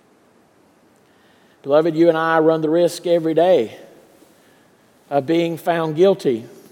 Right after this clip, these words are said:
of stepping across that line <clears throat> in which we abuse the freedom of our redemption. And we think that because God has saved us, because we are a child of God, because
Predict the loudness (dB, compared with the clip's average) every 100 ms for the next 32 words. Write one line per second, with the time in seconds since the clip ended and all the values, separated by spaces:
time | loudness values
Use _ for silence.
0 | _ _ _ _ _ _ _ -8 -8 -4
1 | -2 -2 -4 -6 -6 -2 -2 -2 -4 -2
2 | -2 0 0 0 -4 -10 -10 -8 -8 -10
3 | -20 _ _ _ _ _ _ _ _ -12
4 | -4 -2 -2 -2 -2 -2 0 4 4 2
5 | -2 -10 -20 -20 -4 -4 0 0 2 0
6 | -2 -12 -20 -20 _ _ _ _ _ 0
7 | 2 4 6 4 2 -2 -4 -4 -10 -10
8 | -12 -20 -20 _ _ _ _ -8 -2 0
9 | 0 0 -4 -2 -2 -2 -2 0 2 0
10 | 2 4 4 2 -4 -6 2 4 4 2
11 | 2 2 2 -6 0 0 0 -2 0 0
12 | -2 0 2 4 2 0 0 0 0 4
13 | 4 4